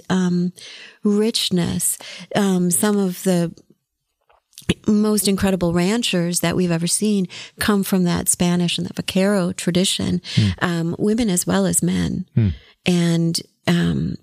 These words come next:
Speaker 1: that's why I get so excited anytime we put something new on the floor. It's like another opportunity for me to learn more about Texas history.
Speaker 2: Yeah.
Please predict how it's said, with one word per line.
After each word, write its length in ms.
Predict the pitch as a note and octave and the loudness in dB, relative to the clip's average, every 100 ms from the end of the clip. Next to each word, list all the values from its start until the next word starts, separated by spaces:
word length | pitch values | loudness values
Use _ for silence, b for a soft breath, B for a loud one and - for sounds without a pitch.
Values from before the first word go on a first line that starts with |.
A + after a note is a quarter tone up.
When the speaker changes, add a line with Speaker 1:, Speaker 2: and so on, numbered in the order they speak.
| - | -12
Speaker 1:
that's 320 | F#3+ A#3 B3 | -2 0 2
why 80 | B3+ | 2
I 60 | |
get 160 | G3 F#3 | 2 0
so 160 | - E3 | 0 0
excited 400 | - D#3 D#3+ - | 0 0 -2 -2
anytime 300 | E3 E3 E3 | -2 0 -2
we 100 | D#3 | 0
put 160 | - | 0
something 240 | F#3 E3+ E3+ | 0 2 0
new 160 | D#3+ | 0
on 100 | D3+ | 0
the 60 | D#3 | -2
floor. 320 | - D#3 F#2 | 0 0 0
It's 140 | - | 0
like 140 | F#3 F#3 | -2 0
another 340 | F#3+ F#3+ F#3+ | 2 2 2
opportunity 760 | - F#3 E3 - F#3 E3+ D3 F3+ B B B | 0 0 -2 0 0 0 -2 -4 B B B
for 140 | G#3 | 2
me 180 | G3+ F#3+ | 2 2
to 160 | - | 0
learn 220 | F#3 F3 E3+ | 0 2 0
more 280 | D#3 D#3 | 0 -2
about 320 | - - G#2+ - | -2 -2 -2 0
Texas 360 | E3 - - | -2 -2 -4
history. 360 | - - - - | -4 -4 -4 2
Speaker 2:
Yeah. 240 | G#2+ G#2+ | 2 2